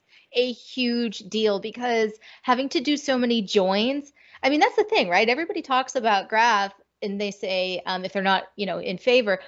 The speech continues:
"I could do that in my, my regular, um, databases today." Yeah, but you have to do so many joins and so many different tables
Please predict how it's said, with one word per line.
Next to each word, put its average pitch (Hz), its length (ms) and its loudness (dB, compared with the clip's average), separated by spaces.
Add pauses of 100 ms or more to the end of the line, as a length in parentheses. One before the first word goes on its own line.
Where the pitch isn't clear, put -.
(140)
"I 659 160 4
could 381 160 4
do 202 200 4
that 185 280 6
in 202 100 -2
my, 196 260 -2
my 202 140 -2
regular, 196 720 0
um, 196 220 -2
databases 214 580 0
today." 262 380 2 (320)
Yeah, 330 280 4
but 226 120 4
you 233 80 -2
have 269 180 -4
to 285 80 -4
do 247 120 -4
so 240 240 -2
many 269 160 0
joins 208 300 0
and 196 100 -6
so 240 120 -2
many 247 160 4
different 233 300 -2
tables 190 580 0